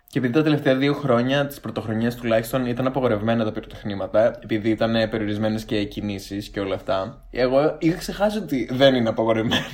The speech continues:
<laughs> τα πυροτεχνήματα. Και τελικά δεν είναι. Και κυριολεκτικά ακουγότανε όλη την παραμονή, τύπου όλη τη μέρα, για κάποιο λόγο, λες και είμαστε σε πόλεμο. Και μετά το βράδυ υπήρχε παντού,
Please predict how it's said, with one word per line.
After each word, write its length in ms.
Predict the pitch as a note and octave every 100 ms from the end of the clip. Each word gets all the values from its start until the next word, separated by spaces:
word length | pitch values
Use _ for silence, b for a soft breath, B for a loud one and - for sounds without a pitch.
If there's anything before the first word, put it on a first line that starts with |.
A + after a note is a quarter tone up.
| -
<laughs> 40 |
τα 60 | -
πυροτεχνήματα. 960 | D3+ - D#3 C#3 A2+ C3 B2 A#2+ A#2 A2+ B B B B B B B _ - - _ -
Και 100 | D#3+
τελικά 280 | F3+ G3
δεν 160 | G#3+ A#3+
είναι. 600 | A#3+ D3 B2+ B2+ - - _
Και 240 | - D#3+ - - -
κυριολεκτικά 960 | D#3+ D3 D3 - C#3+ D3 F3+ - - -
ακουγότανε 1040 | C3 - B2 C3 C#3+ E3+ F3+ F#3+ F#3 - _ - _ _ _ _
όλη 380 | C3+ D3+ F#3+ F3+ -
την 140 | - C3
παραμονή, 760 | A#2+ A2+ A2+ A2 G#2 G#2 C3+ -
τύπου 220 | A#2+ C3
όλη 160 | C#3 D#3
τη 100 | D3+
μέρα, 440 | A#2+ G#2 F#2 G2+
για 80 | A#2
κάποιο 280 | A2+ G#2 A2
λόγο, 420 | G#2+ G2+ G#2 A#2 -
λες 260 | B2 D#3
και 80 | D3+
είμαστε 220 | C#3 D#3+
σε 100 | E3+
πόλεμο. 520 | C#3+ G#2 F2 - - - _ _ _ _ _ _ _ _ _
Και 180 | - C3
μετά 260 | B2+ A#2+
το 120 | C#3+ E3
βράδυ 760 | C#3 A#2 A#2 A2+ A#2 D#3 F#3+
υπήρχε 560 | - B2 C#3+ C#3+ G3 G3+
παντού, 720 | F#3+ C3+ A#2 A#2+ B2 C#3+ -